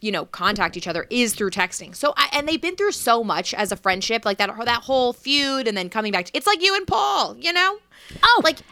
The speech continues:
Speaker 2: actually,
Speaker 1: you're gonna
Speaker 2: I can
Speaker 1: be
Speaker 2: relate. We t-, we
Speaker 1: Yes.
Speaker 2: do text. Well, and I was thinking my, my dear friend Tia, who I love and grew up with, she's, like, one of my besties. We do te-,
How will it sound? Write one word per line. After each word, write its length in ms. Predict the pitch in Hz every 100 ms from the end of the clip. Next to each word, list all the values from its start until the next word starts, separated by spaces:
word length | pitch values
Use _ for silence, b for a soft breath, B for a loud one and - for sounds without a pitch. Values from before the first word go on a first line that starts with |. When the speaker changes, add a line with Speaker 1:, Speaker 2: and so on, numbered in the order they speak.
| -
Speaker 2:
actually, 400 | 311 415 - 311
Speaker 1:
you're 60 |
gonna 100 | -
Speaker 2:
I 40 | 233
can 80 | 277
Speaker 1:
be 40 |
Speaker 2:
relate. 600 | 285 349 381 - - - -
We 120 | 247
t-, 140 | 415 508
we 80 | 294
Speaker 1:
Yes. 100 | 269
Speaker 2:
do 140 | 320 349
text. 380 | 302 226 - - B B -
Well, 160 | 466 440
and 100 | 427
I 40 | 466
was 100 | 466
thinking 280 | 508 494
my, 240 | 330 302 254
my 240 | 226 254 240
dear 260 | 196 240 240
friend 220 | 226 196
Tia, 320 | 226 175 160
who 140 | 214
I 120 | 190 175
love 460 | 190 170 147 175
and 200 | 202 185
grew 160 | 175 190
up 160 | 175 160
with, 160 | 156
she's, 220 | - 233 202
like, 140 | 170
one 120 | 175
of 40 | 160
my 120 | 156
besties. 500 | 175 160 165 160 233
We 200 | 226 302
do 120 | 285
te-, 140 | -